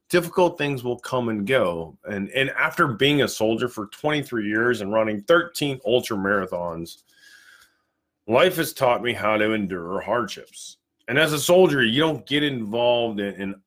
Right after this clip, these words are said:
other affairs, right? You remain professional and you stay focused on your leader's vision and mission and those objectives they give, uh, give to you. And you can reinforce your character in these trying moments as well.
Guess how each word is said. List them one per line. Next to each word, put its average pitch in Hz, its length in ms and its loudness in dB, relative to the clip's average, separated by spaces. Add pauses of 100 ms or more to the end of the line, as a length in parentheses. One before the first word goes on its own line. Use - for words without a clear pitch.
other 113 320 -2
affairs, 90 720 -2
right? 90 240 -6
You 123 180 -2
remain 120 320 0
professional 113 640 -4
and 85 120 -10
you 90 60 -8
stay 98 220 -4
focused - 580 0
on 90 200 -8
your 82 180 -10
leader's 101 540 -2 (240)
vision 101 340 -2
and 87 180 -6
mission 90 440 -4
and 95 200 -2
those 90 220 -2
objectives 90 540 0
they 87 200 0 (240)
give, 85 260 -4 (420)
uh, - 240 -8 (160)
give 117 180 4
to 151 140 2
you. 117 200 0 (1120)
And 151 160 8
you 214 120 6
can 208 160 6
reinforce 156 680 6
your 147 140 0
character 147 500 2
in 113 80 0
these 113 160 -2
trying 123 380 -2
moments 113 380 -4
as 90 100 -10
well. 110 460 -2